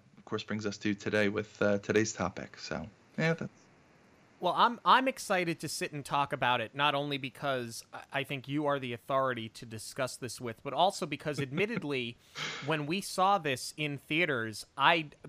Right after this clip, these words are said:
Speaker 2: just, like, just flat out, I didn't like this film.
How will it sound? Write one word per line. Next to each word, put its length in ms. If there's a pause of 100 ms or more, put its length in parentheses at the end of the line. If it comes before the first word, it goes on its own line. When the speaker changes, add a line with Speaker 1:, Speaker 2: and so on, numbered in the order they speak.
Speaker 2:
just, 260
like, 320 (460)
just 180
flat 220
out, 140
I 100
didn't 220
like 220
this 160
film. 200